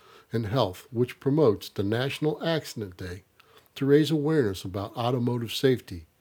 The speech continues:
Guess what? Yep, it always falls on Friday the thirteenth. So what do you think?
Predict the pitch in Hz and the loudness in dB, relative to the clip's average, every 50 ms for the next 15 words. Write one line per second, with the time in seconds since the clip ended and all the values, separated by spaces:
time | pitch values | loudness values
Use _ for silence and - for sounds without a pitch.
0 | _ _ _ _ _ _ _ _ _ _ _ _ - 135 127 - - - 135 110 | _ _ _ _ _ _ _ _ _ _ _ _ -2 -2 -2 -2 0 0 0 0
1 | 92 90 - _ _ _ _ _ _ _ _ _ _ _ _ _ _ _ _ _ | 0 -2 -8 _ _ _ _ _ _ _ _ _ _ _ _ _ _ _ _ _
2 | _ _ - _ _ _ _ _ - 120 120 131 147 - - _ _ _ _ - | _ _ -20 _ _ _ _ _ -4 0 0 0 0 0 -6 _ _ _ _ -4
3 | 117 107 110 117 131 135 127 - - - 123 110 104 87 95 95 90 - - 110 | 0 4 6 6 6 6 4 4 4 6 6 6 6 4 0 -6 -6 -4 0 0
4 | 107 107 104 104 95 98 92 - - 104 101 95 90 - - 95 87 80 71 - | 0 2 0 -2 -4 -6 -8 -4 -2 -2 -2 -2 -6 -8 -8 -8 -8 -8 -14 -20
5 | - _ _ _ _ _ _ _ _ _ _ _ _ _ _ _ _ _ _ _ | -20 _ _ _ _ _ _ _ _ _ _ _ _ _ _ _ _ _ _ _
6 | _ - 123 117 139 175 165 165 - 170 170 156 - - 147 113 90 87 - - | _ -4 0 2 4 4 2 2 0 -2 -2 -2 0 0 0 0 0 -2 -10 -18